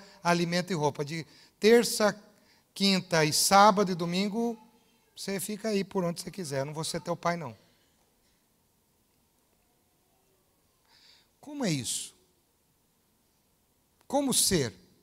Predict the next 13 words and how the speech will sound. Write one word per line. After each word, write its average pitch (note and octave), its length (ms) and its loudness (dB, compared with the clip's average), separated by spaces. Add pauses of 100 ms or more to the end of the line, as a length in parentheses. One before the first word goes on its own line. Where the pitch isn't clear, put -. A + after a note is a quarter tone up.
(1200)
dessa D#3+ 260 -2
forma? A2+ 460 -8 (3250)
Quando A#3+ 240 4
Deus A#3+ 240 6
tá A#3 80 -2
dizendo G3 280 2
adoração, F#3 600 2
adoração G3+ 560 2
não B3 100 -4
é B3+ 60 -4
isso A#3+ 160 -6
aqui, G#3+ 180 -10
irmãos. D3+ 640 -10